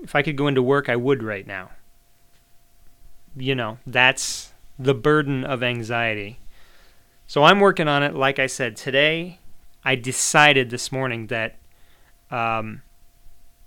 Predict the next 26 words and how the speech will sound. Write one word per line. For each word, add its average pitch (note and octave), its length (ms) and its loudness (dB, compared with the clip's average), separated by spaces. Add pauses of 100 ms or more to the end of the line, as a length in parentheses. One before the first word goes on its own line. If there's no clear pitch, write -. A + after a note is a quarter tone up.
(340)
it's - 180 -10
a C3+ 40 -6
nice C3+ 300 -2
day. D3+ 520 4 (140)
I've A#2+ 160 -6
got B2 180 -4
some B2 160 -8
stuff - 420 0
to E3 100 -2
do. F3 320 0 (520)
I C#3+ 100 2
get C3 180 2
to C#3 80 -4
podcast D3 640 2
because C3 240 -4
I B2 100 0
love B2 420 0
doing D3 280 2
these, D3 320 -2
whether C3+ 260 2
or C#3 60 2
not C3+ 200 0
you C3+ 100 -4
like B2+ 200 0
to B2+ 80 -8
hear C#3 460 0